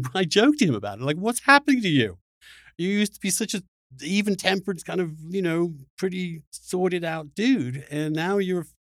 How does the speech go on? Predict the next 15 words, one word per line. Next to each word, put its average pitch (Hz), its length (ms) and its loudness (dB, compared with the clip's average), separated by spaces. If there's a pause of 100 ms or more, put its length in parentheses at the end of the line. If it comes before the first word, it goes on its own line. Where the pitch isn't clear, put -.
(120)
frothing 185 440 -4
at 156 100 -4
the 156 80 -4
mouth. 151 440 2 (100)
You're 147 160 -2
a 147 40 -4
men's 156 320 -4
rights 139 320 -10
activist," 143 400 -12
all 175 100 -10
this 160 120 -10
stuff 117 200 -14 (500)
that, 151 220 -2
that, 135 260 -4
that, 160 140 -6